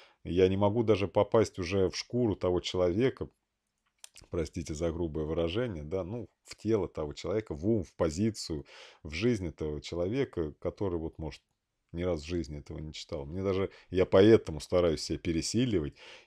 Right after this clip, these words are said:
и говорить банальные вещи, потому что, возможно, будет слушать человек, который только на первых ступенях.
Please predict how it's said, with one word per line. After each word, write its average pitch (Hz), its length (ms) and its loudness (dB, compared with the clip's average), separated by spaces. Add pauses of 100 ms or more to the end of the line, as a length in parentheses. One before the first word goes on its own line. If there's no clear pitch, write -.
и 82 80 -8
говорить 90 360 4
банальные 82 560 0
вещи, 113 460 -2
потому 78 380 -8
что, - 240 -10
возможно, 80 560 -6
будет 71 380 -10
слушать - 280 -8
человек, 90 180 -4
который 80 220 -6
только 82 280 -6
на 80 120 -6
первых 82 420 -6 (280)
ступенях. 82 600 -8